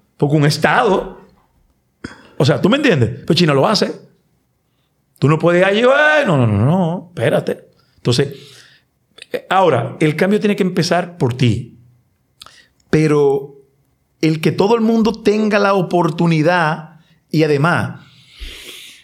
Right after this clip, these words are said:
lo que pasa es que la mayoría son ignorantes. Y eso es peligroso. Porque son los que eligen a quienes no gobiernan. Entonces, ahí hay un... Mira, ahí entra entonces la otra parte.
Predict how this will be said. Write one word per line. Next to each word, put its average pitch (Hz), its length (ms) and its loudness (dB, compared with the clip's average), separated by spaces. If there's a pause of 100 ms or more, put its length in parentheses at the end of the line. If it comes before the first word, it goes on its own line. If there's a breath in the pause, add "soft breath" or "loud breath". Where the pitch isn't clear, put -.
(120)
lo 147 160 0
que - 100 -6
pasa 170 260 -2
es - 60 -6
que 196 120 -2
la 170 120 0
mayoría 156 840 2
son 135 220 0
ignorantes. 113 640 0 (280)
Y 120 100 2
eso 117 160 0
es 120 60 -6
peligroso. 104 640 -2 (920)
Porque 120 200 0
son 117 200 2
los 123 100 2
que 123 80 2
eligen 113 540 0
a 120 80 -8
quienes 101 200 -4
no 92 100 -6
gobiernan. 98 440 -4 (1300)
Entonces, - 320 -6
ahí 120 180 0
hay 170 160 2
un... 180 460 -2 (460 loud breath)
Mira, - 580 -2
ahí 156 200 2
entra 196 200 0
entonces 170 200 0
la 165 80 2
otra 165 200 -2
parte. - 420 -4